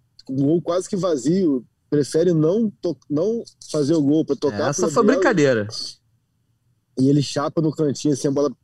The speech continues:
Speaker 1: tira a tinta da, da trave. E tem uma outra que é, que é um passe também do Arrascaeta, que esse sim, eu acho que pra, pra mim até é a mais fácil, a mais simples, porque a bola cai,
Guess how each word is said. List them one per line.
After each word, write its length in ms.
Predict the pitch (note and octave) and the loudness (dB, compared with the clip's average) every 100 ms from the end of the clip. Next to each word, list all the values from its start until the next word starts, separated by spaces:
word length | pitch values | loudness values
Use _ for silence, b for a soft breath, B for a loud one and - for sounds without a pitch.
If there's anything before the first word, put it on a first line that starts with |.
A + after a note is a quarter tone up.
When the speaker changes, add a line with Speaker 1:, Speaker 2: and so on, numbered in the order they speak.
| _ | _
Speaker 1:
tira 220 | - D3 D3 | -2 2 2
a 40 | |
tinta 300 | - D3+ D#3 | 2 -2 0
da, 180 | D3+ C3 _ _ - | 0 -2 _ _ -6
da 120 | C#3+ | -6
trave. 360 | C3 C3+ F3+ G3 | -4 -4 -4 -4
E 80 | F#3+ | -6
tem 160 | - E3+ | -2 0
uma 160 | G3+ | 2
outra 320 | F3+ E3 F#3 F#3+ | 2 2 0 -2
que 80 | |
é, 140 | F#3+ D3 | -2 -2
que 100 | E3 | -4
é 20 | |
um 60 | D3+ | -2
passe 260 | C#3+ D#3 | -4 -4
também 300 | - C3+ C#3+ | -2 0 0
do 260 | D3+ D3 A#2+ _ _ - | 2 0 -2 _ _ -6
Arrascaeta, 640 | B2+ - D3 B2+ D#3 F3 | -6 -2 2 2 2 -2
que 140 | - | 0
esse 200 | D#3 - | 0 0
sim, 200 | E3+ - | -4 0
eu 60 | D3+ | 0
acho 140 | D3 | 0
que 60 | - | -2
pra, 120 | D#3 C3 - | -2 -2 -4
pra 140 | C#3 B2+ | 2 4
mim 140 | C3 | 6
até 460 | D3 C#3 C#3+ F3 B2 _ _ _ _ | 4 2 2 2 0 _ _ _ _
é 420 | A2+ A2+ A2+ G#2 D#2+ D#2 - _ _ - | -4 -2 -2 -4 -6 -10 -14 _ _ -8
a 80 | A#2 | 0
mais 460 | A#2+ C#3+ D#3 - - - - | 4 4 2 -2 -14 -18 -4
fácil, 380 | C3 F3 F3 D3 | 0 0 0 -2
a 20 | |
mais 220 | C#3+ D3+ | 0 -4
simples, 400 | - D#3 F#3 E3 | -2 -2 0 -4
porque 220 | - C#3 | -6 -2
a 60 | D3+ | 0
bola 240 | C3+ D#3 | 4 2
cai, 320 | C#3 C#3 D#3+ | 2 0 2